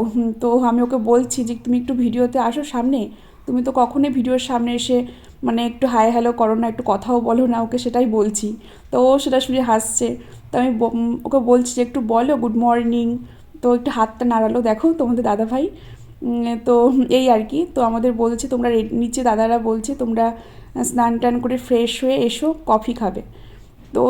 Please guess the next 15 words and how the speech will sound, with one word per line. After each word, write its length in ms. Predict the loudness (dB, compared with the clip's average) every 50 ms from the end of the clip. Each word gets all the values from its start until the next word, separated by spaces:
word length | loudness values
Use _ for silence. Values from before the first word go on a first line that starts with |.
| 2 0 0 0
আমাদের 300 | 0 2 2 2 0 0
একটু 200 | -2 -2 0 2 4
আসতে 340 | 4 4 2 0 2 4 6 6
দেরি 240 | 6 6 4 4 2
হলো 180 | 2 0 0 -2
দেখে 200 | -2 -4 -2 -2
ওরাই 260 | 0 0 2 0 0 0
দেখলাম 340 | -2 -4 -4 -4 -4 -2 -2 -2
যে 100 | -4 -4 -6
ট্রে, 200 | -4 -2 -2 -2 -4 -4 -8 -6
মানে 240 | -4 -4 -2 -4 -4
ট্রে 220 | -6 -4 -2 -2 -2 -2
করে 200 | -2 -2 -2 -2
আমাদের 280 | -2 0 0 -2 -2 -2
জন্য 180 | -2 -2 -2